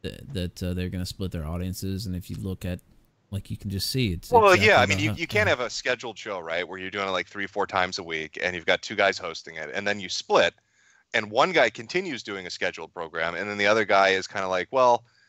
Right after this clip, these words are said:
Speaker 2: I'll do one, one night a week, and then I'm gonna do, like, a morning gaming show, and then I'm gonna do another morning show with two other guys."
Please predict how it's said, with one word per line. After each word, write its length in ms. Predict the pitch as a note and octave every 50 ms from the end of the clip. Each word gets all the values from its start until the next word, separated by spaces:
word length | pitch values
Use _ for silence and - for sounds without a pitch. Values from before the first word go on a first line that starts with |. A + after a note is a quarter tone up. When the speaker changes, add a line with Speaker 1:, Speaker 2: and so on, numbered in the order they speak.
| _ _ _ -
Speaker 2:
I'll 60 | - C#3
do 140 | B2+ C#3+ C#3
one, 320 | B2+ B2+ B2+ B2+ B2+ B2 -
one 260 | - G#2+ A2 A#2 A2+ A2+
night 160 | A2 G#2+ G2+
a 40 | F#2+
week, 400 | F2+ F2+ F2+ F2+ F2 _ - _ -
and 120 | G#2 G#2 G2+
then 120 | G2+ G2+
I'm 80 | G2+ G2+
gonna 120 | G2 F#2
do, 160 | F#2 G2+ G2
like, 140 | F#2 F#2+ F2+
a 40 | F#2
morning 280 | F2+ F#2 G2 F#2+ G2 F#2
gaming 300 | F2 F#2+ G2 F#2+ F#2+ F#2
show, 340 | - - F#2+ F2+ F2 F2 F2
and 80 | F2+ G#2+
then 80 | A#2+ A#2
I'm 60 | A2
gonna 120 | G#2+ G#2
do 200 | F#2 G#2 G#2 G2+ F#2+
another 240 | F#2 A2+ C3 C3
morning 320 | A2 G2+ G2+ F#2+ F#2 F2+ F2+
show 220 | - - G2 F2+ F2
with 120 | F2 -
two 140 | - G#2 G2+
other 160 | G2 G2+ F#2+
guys." 420 | - E2+ E2+ E2+ E2+ E2+ E2+ -